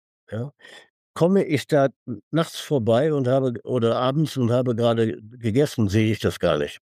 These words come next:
Ich nehme das überhaupt nicht wahr, weil ich ja gar keinen Hunger habe. Komme ich da mittags dran vorbei, so um zwei Uhr, habe gerade einen Termin hinter mir und den nächsten vor mir und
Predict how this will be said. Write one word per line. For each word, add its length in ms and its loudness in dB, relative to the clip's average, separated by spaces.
Ich 180 -8
nehme 180 2
das 80 -2
überhaupt 220 0
nicht 160 -10
wahr, 320 -2
weil 160 -6
ich 60 -8
ja 120 0
gar 140 -2
keinen 180 -4
Hunger 240 2
habe. 240 -4
Komme 200 2
ich 80 0
da 120 4
mittags 400 0
dran 220 0
vorbei, 460 -2
so 200 -2
um 160 -2
zwei 360 0
Uhr, 480 2
habe 260 -6
gerade 220 0
einen 100 0
Termin 380 2
hinter 280 4
mir 300 2
und 180 -2
den 120 2
nächsten 360 -2
vor 260 0
mir 220 2
und 340 -4